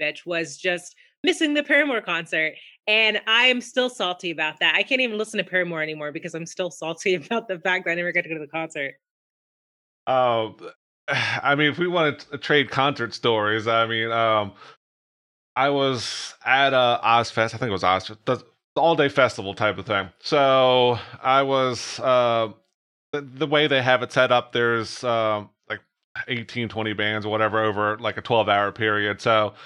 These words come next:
Speaker 2: they have the
Speaker 1: Kinda
Speaker 2: main
Speaker 1: like Warped Tour?
Speaker 2: Yeah. Um, so they'll have, like, the main stage that starts at, like,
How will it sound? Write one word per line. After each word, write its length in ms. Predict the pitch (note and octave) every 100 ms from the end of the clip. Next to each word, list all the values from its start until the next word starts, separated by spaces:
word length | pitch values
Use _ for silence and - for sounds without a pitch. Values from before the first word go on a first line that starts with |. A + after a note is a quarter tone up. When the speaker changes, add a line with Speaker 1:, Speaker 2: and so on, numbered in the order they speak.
| - -
Speaker 2:
they 80 | B2+
have 160 | C3
the 60 | B3+
Speaker 1:
Kinda 120 | A#3+
Speaker 2:
main 120 | G#3+
Speaker 1:
like 80 | E3+
Warped 260 | F#3 F#3 -
Tour? 340 | G#3 G3+ G3 _ _ -
Speaker 2:
Yeah. 260 | F#3 C3 A2+ - - _ D3
Um, 480 | D3 C#3+ C3+ C3
so 240 | - D3+ C#3+
they'll 180 | C#3+ C#3
have, 240 | C#3+ C3
like, 140 | A#2+
the 80 | B2
main 220 | B2 B2+
stage 320 | A#2 C3+ B2 A2+
that 140 | A2
starts 280 | B2 A#2 A2+
at, 140 | A2
like, 180 | G#2